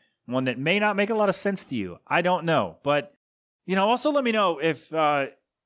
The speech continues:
parents of sons, I guess, mothers of sons, have you saved money for your son's probation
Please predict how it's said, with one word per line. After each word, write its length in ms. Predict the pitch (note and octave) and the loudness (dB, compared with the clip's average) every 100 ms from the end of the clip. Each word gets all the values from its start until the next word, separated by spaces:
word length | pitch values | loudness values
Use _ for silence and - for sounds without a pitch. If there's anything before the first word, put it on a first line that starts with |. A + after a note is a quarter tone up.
| _ _ - | _ _ -10
parents 400 | F#3+ G#3+ A3+ - | -2 0 0 -2
of 140 | E3 | -6
sons, 580 | - F3+ E3 B2 - - - | -4 0 2 0 -6 -12 -4
I 100 | B2 | -2
guess, 460 | A2+ G#2 E2+ - | 2 0 -2 -10
mothers 380 | B2+ D#3+ G3+ G#3+ | -2 0 2 0
of 140 | G3 D3+ | -2 -2
sons, 420 | E3+ B2+ F#2 - | -2 -2 -2 -6
have 180 | B2+ B2 | -6 -4
you 500 | D#3+ F#3 G3+ G3+ - _ - | -2 0 0 -2 -6 _ -18
saved 440 | - E3+ F3+ E3 | -4 2 2 0
money 520 | D#3+ D#3+ B2+ A2+ B2 _ _ | 0 2 2 0 -6 _ _
for 180 | - C3 | -6 -2
your 160 | C3 | -2
son's 320 | C3 D3 C#3+ C3+ | -2 -2 -2 -2
probation 800 | D3 C3 C3 B2 - F2+ F#2 | 0 2 2 0 -4 -14 -14